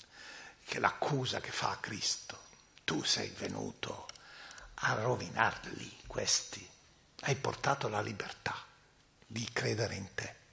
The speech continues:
o no?" Invece questi vogliono il pane, vogliono soltanto che si dia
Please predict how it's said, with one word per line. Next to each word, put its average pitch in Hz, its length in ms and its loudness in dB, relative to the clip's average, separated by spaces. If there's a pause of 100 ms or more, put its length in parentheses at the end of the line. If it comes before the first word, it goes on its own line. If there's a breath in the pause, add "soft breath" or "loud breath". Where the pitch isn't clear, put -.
(460)
o 932 140 -2
no?" - 280 -4 (800 loud breath)
Invece 196 300 8
questi 147 280 4
vogliono 113 360 8
il 90 80 -4
pane, 104 600 6 (680)
vogliono 143 440 8
soltanto 120 960 4
che 117 140 0
si 113 200 -2
dia 127 300 4